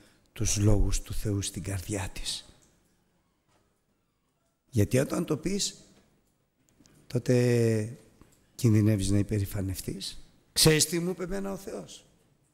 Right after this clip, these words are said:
Δεν χρειάζεται να μου πεις. Και δεν χρειάζεται να το πεις πουθενά. Εκτός αν το πει δημόσια που το ακούνε όλοι. Γι' αυτό τις προφητείες δεν τις κουβεντιάζουμε. Αν δεν θυμόμαστε κάτι και ρωτάμε, εντάξει.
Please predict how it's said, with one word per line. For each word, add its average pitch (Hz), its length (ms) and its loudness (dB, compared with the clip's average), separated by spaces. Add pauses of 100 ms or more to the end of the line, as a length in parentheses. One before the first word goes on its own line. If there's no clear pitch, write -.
Δεν - 140 -16
χρειάζεται 92 520 -6
να 90 100 -6
μου 92 100 -6
πεις. - 300 -6 (1400)
Και 113 120 0
δεν 120 120 2
χρειάζεται 120 600 0
να 110 120 -2
το - 100 -4
πεις 139 240 -2
πουθενά. 147 540 -2 (1200)
Εκτός 165 320 2
αν 147 100 2
το 131 80 -2
πει 131 120 -4
δημόσια 139 420 -2
που - 80 -18
το - 80 -10
ακούνε - 280 -4
όλοι. 87 260 -6 (1300)
Γι' - 60 -2
αυτό - 160 2
τις - 120 0
προφητείες 143 440 2
δεν 151 80 0
τις - 100 -10
κουβεντιάζουμε. 87 840 -2 (1600)
Αν 135 120 4
δεν 120 120 2
θυμόμαστε 127 460 -2
κάτι 127 300 -2
και 117 120 -4
ρωτάμε, - 520 -2
εντάξει. - 480 -6